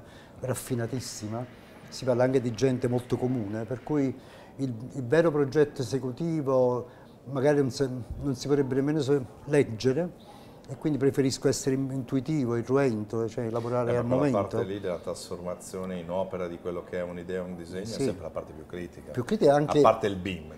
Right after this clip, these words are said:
Speaker 2: diciamo.
Speaker 1: Eh beh, assolutamente. Eh beh, diciamo che, che poi è anche interessante poi la condivisione, no? Al momento fatta con il, le maestranze, ma anche con i, con i clienti, i committenti. Diciamo, questo progetto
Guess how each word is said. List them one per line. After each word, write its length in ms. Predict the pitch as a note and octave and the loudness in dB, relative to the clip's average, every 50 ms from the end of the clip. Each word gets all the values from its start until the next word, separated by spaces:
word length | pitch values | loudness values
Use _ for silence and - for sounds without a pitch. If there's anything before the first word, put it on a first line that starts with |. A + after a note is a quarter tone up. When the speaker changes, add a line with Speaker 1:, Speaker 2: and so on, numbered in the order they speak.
| D#2+ E2 | -14 -12
Speaker 2:
diciamo. 500 | E2+ - - - - B2+ B2 - A2 - | -12 -12 -10 -4 -4 -4 -2 0 2 2
Speaker 1:
Eh 80 | G3+ | 6
beh, 160 | F#3+ C#3 C3+ C#3+ C#3 C3 | 6 8 10 10 10 10
assolutamente. 840 | A#2+ A#2 C3+ B2+ - - C#3 C3 A2+ B2 G#2+ G#2 G2 G2 G#2 G#2+ - - - | 8 6 2 0 0 0 0 0 0 0 -4 -4 -6 -8 -8 -10 -10 -10 -6
Eh 100 | D#3+ E3 | -2 -2
beh, 180 | F3+ G3 G#3+ A3 | 2 4 4 4
diciamo 300 | G#3+ - - B3+ A#3 G3+ | 4 4 2 4 4 4
che, 80 | F3+ C#3 - - - - | 4 2 0 -10 -18 -12
che 100 | - - | -8 -6
poi 180 | - - F3+ - | -2 0 4 6
è 40 | F#3 | 6
anche 220 | G#3+ A3 - G3+ | 6 6 6 4
interessante 560 | F#3 F3 - F3 E3+ C3 - F3+ F3 E3+ D3+ | 4 6 6 6 6 6 6 4 4 4 4
poi 120 | D3 D#3+ D#3+ | 4 6 6
la 80 | D#3 | 6
condivisione, 640 | C3 C3+ C3 B2+ B2+ C3 C#3 B2+ - D3+ G2+ F2 G2+ A#2 | 4 4 4 2 2 2 2 2 2 0 0 0 -2 -4
no? 160 | C3+ E3 D#3+ - - - - - | -4 -6 -6 -8 -14 -20 -12 -6
Al 120 | - D3 | -4 -2
momento 500 | C#3+ C#3 C#3 C#3+ D#3 D#3+ D#3+ D3+ - C#3+ B2+ | 0 2 2 2 2 2 2 2 0 -2 0
fatta 340 | - C3 C3 - - - B2+ | 2 0 0 0 -4 -6 -4
con 240 | A#2+ C3 B2+ B2+ B2 | -2 -2 -2 -2 -2
il, 140 | B2 A#2+ A#2+ | -2 -4 -2
le 380 | A#2+ B2 A#2+ A#2+ A#2+ A#2+ A#2+ A#2+ | -2 0 0 0 0 0 -2 -2
maestranze, 720 | B2 C3 B2+ - - - C#3+ E3 F3 E3 C#3 A2 - C3+ | -2 -2 -4 -4 -4 -2 0 0 0 0 -2 -4 -4 -2
ma 80 | A#2+ B2 | -2 -2
anche 200 | B2+ A#2 B2 A#2+ | -2 -2 -4 -4
con 200 | B2 A#2+ A#2+ A#2 | -2 -2 -2 -2
i, 180 | A#2 A#2 A#2 A#2 - - - - - - - - | -2 -4 -4 -6 -10 -18 -20 -20 -20 -20 -14 -8
con 200 | - B2 A#2+ B2 | -6 -4 -2 -2
i 100 | A#2 - | -4 -4
clienti, 440 | - A#2+ C3 D3 D3+ C3+ A#2 G#2+ G#2 | -2 2 4 6 6 4 4 0 -4
i 20 | |
committenti. 640 | - B2 A#2 A#2 G#2+ - - D#3+ C3+ G#2+ G2+ G2 - | -4 -4 -4 -4 -4 0 2 2 2 2 0 -6 -6
Diciamo, 220 | A#2 A#2 C#3 B2+ A#2+ | -4 -4 -4 -4 -2
questo 260 | A#2+ D3+ C#3 - - | -2 -2 -2 0 2
progetto 580 | D3 D3+ C#3+ C#3 F#3+ G3+ G3 G3 - D#3 C#3 | 2 2 4 6 4 4 4 4 2 0 0